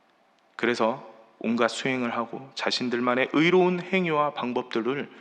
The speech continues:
만들어가는 것입니다. 여러분, 이 구원이라는 것은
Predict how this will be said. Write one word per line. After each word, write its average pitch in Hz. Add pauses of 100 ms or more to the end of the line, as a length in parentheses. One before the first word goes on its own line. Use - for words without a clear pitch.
(300)
만들어가는 104
것입니다. - (760)
여러분, 139 (640)
이 131
구원이라는 196
것은 160